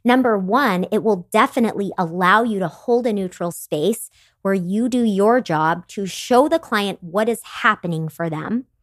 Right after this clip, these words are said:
while trusting that they have the answers. That is always going to be the most powerful place you can coach from. And on top of that, it also will allow you to show up consistently as a coach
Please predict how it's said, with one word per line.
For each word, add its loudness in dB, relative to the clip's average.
while 4
trusting -2
that -6
they 4
have -2
the -6
answers. -6
That -2
is -4
always 4
going -8
to -12
be -8
the -6
most -4
powerful -4
place -12
you -8
can -10
coach -12
from. -6
And 0
on -2
top -2
of 0
that, -2
it 2
also 0
will 0
allow 0
you -2
to -12
show 2
up 2
consistently -8
as 0
a -2
coach -2